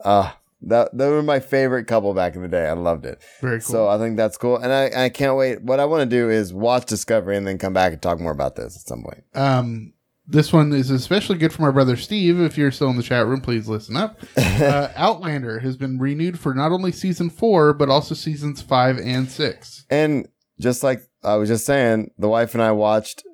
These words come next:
Speaker 1: uh, about half the first season of Outlander, and which is really a cool
Speaker 2: Yeah,
Speaker 1: show.
Speaker 2: Steven is, uh, and his wife really dig it. Um, it's based on, uh, incredibly popular book series.
Speaker 1: Yeah, and I just haven't, we just didn't go back,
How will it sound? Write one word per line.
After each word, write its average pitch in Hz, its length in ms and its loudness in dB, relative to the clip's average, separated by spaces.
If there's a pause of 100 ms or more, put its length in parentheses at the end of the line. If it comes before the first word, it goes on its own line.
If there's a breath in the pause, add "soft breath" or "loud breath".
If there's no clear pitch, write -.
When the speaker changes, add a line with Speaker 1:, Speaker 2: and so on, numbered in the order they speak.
(260)
Speaker 1:
uh, 101 560 4
about 98 280 0
half 110 360 0
the 104 100 -2
first 110 280 -2
season 107 240 0
of 101 140 0
Outlander, 104 500 0
and 120 360 0
which 143 220 -2
is 131 160 -2
really 143 360 0
a 117 40 -2
cool 135 200 -2
Speaker 2:
Yeah, 117 60 0
Speaker 1:
show. 131 360 0
Speaker 2:
Steven 202 320 -4
is, 143 320 -6
uh, 135 60 -2
and 139 300 -2
his 135 120 -4
wife 139 240 0
really 131 400 0
dig 123 260 -4
it. 127 300 -4
Um, 117 400 -6 (420)
it's 127 140 -6
based 160 240 4
on, 135 220 -2
uh, 120 760 -6
incredibly 143 520 2
popular 131 340 0
book 113 220 -4
series. - 300 -14
Speaker 1:
Yeah, 95 200 2
and 123 120 2
I 139 80 8
just 127 120 0
haven't, 110 380 4 (220)
we 117 140 6
just 117 260 -2 (300)
didn't 95 180 -2
go 87 120 2
back, 98 260 -2